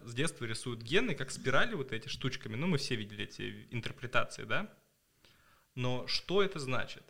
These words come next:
Это значит, что в каждой клетке есть одинаковые штучки, которые получаются, когда там же есть хвосты, которые отпадают, и они отпадают моментально во всех кле-, ну, то есть есть же вот эта,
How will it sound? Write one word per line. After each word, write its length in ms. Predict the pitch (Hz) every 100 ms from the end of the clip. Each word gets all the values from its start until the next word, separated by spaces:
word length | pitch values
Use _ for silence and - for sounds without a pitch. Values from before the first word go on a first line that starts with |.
| -
Это 180 | 127 160
значит, 400 | 143 120 - 117
что 460 | - 120 113 - -
в 120 | -
каждой 400 | 139 147 131 127
клетке 580 | - 110 107 - 202 220 _ _
есть 400 | 123 127 127 - _ _ _ _ _ -
одинаковые 960 | 123 135 131 120 - 120 120 113 113
штучки, 640 | - - 127 - - 214 - -
которые 720 | 139 139 135 120 117 113 113 - _ _ -
получаются, 720 | 135 135 - 123 110 - -
когда 420 | 127 135 131 117 -
там 160 | 127
же 100 | 123
есть 140 | 123 -
хвосты, 480 | 123 - - 139
которые 320 | 208 160 120 120
отпадают, 580 | - 117 113 113 196 - - -
и 100 | 117
они 160 | 120 135
отпадают 600 | 139 123 127 135 131 -
моментально 1000 | 131 139 143 139 139 139 139 135 131 131 - - _ _ _
во 80 | 131
всех 320 | - - - -
кле-, 220 | 127 214
ну, 100 | 190
то 60 | 190
есть 120 | - 143
есть 180 | 208
же 60 | 185
вот 80 | 147
эта, 200 | 135